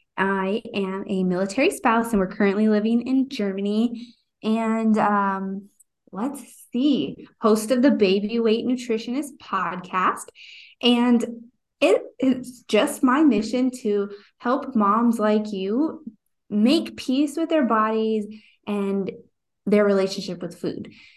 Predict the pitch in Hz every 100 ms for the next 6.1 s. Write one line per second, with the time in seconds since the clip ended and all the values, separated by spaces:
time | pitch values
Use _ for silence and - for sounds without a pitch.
0 | _ - 208 202 220 202 208 226 233 233
1 | 240 240 240 220 - - - 262 302 294
2 | 262 240 254 220 214 190 170 208 190 202
3 | 180 - 185 196 226 226 - 214 196 196
4 | 190 185 175 170 302 277 226 240 - -
5 | _ _ 175 180 170 160 165 190 - -